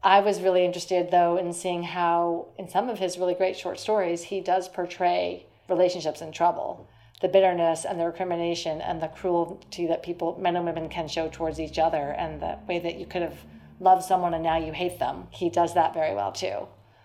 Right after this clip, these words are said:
So it's all grist for the mill. <laughs> I, every time I read Snows of Kilimanjaro, and I,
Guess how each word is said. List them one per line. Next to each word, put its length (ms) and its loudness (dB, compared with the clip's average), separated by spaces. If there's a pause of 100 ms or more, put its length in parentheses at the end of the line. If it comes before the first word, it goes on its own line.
(140)
So 400 2
it's 160 -8
all 160 10
grist 260 0
for 100 2
the 80 -4
mill. 500 2 (440)
<laughs> 580 -6
I, 240 10
every 260 6
time 240 4
I 80 4
read 260 2
Snows 260 0
of 80 -6
Kilimanjaro, 840 4
and 140 -2
I, 180 -2